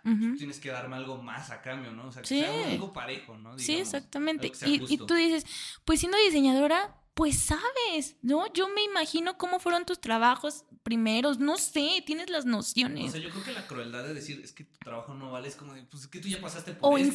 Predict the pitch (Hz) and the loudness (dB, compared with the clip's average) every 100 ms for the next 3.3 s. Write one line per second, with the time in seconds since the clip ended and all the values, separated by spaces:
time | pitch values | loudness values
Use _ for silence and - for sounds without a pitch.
0 | - 392 508 381 285 214 196 _ 240 277 | 2 2 2 4 4 2 -2 _ 0 0
1 | 320 285 285 320 285 - - 381 403 381 | 0 -2 -4 -6 -6 -8 -6 0 2 2
2 | 381 349 330 339 - 302 302 302 254 226 | 2 2 0 0 2 2 4 4 2 2
3 | 233 262 254 | 2 2 2